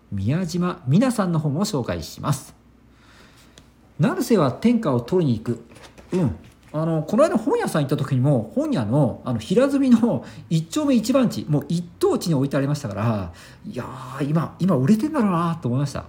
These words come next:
本屋さんも売りたいんでしょうね。うん。なぜかというと、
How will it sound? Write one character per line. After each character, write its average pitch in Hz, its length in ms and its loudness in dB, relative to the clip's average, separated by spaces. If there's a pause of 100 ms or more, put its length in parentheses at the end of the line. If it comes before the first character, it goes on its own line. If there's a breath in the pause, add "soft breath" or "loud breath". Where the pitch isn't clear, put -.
本 277 160 2
屋 247 80 2
さ 170 100 0
ん 131 60 2
も 113 80 2
売 127 80 2
り 156 60 2
た 214 100 2
い 220 60 6
ん - 20 6
で 143 60 2
し 120 80 -2
ょ 95 40 -4
う 85 40 -6
ね。 87 220 -6 (320)
う 147 60 -2
ん。 135 160 0 (220 loud breath)
な 170 160 4
ぜ 269 100 0
か 302 120 -2
と 160 100 -4
い 127 40 0
う - 20 0
と、 117 260 -2